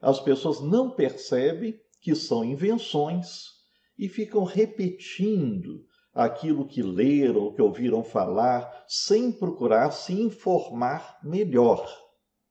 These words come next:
Ninguém sabe tudo, mas é importante se informar, gente. Especialmente se você é uma instrutora ou instrutor de yoga,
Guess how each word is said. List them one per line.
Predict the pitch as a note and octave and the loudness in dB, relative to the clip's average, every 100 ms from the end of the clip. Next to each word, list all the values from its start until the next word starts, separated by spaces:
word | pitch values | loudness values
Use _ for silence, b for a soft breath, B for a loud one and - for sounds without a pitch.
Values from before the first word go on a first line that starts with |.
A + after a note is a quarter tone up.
| _ _ _ _ _ _ _ _ _ _ _ _ _ _ _ | _ _ _ _ _ _ _ _ _ _ _ _ _ _ _
Ninguém | - C4+ A#3+ A#3 | -10 0 2 2
sabe | A#3 A3 G#3+ A3+ | 4 4 4 0
tudo, | - B2 A#2+ - _ _ _ _ _ _ _ _ _ _ | 0 -2 -4 -12 _ _ _ _ _ _ _ _ _ _
mas | - F#3 F#3 | -4 -2 2
é | G#3 | 0
importante | - G3+ - F3 G3 - | 4 4 4 -2 -2 -4
se | G#3 | -6
informar, | A3 - A#3 A3 C3+ D3+ A3 G#3+ - | -6 0 0 0 0 0 0 -2 -6
gente. | F#2 - - - _ _ _ _ _ _ _ _ _ _ _ _ _ _ _ _ _ _ _ _ _ _ _ _ _ _ - | -10 -14 -20 -20 _ _ _ _ _ _ _ _ _ _ _ _ _ _ _ _ _ _ _ _ _ _ _ _ _ _ -6
Especialmente | D3 - - A#3 C4 - D#3 B2 F2+ A#2+ A#3 - | -4 -4 -4 -2 -2 -2 0 0 0 -4 -4 -8
se | - | -6
você | C3 A#2 - C3 A2 | -2 -2 0 4 6
é | G#2 | 6
uma | F#2+ G#2 | 4 -2
instrutora | A#2 - A2+ - A#2+ G#2+ | -6 -6 -8 -2 2 4
ou | A#2 B2 | 4 4
instrutor | A#2+ A#2 G2+ A2+ F#2 | 0 -8 -8 -4 -4
de | E2+ | 0
yoga, | G2+ C#3+ F3+ | 2 2 0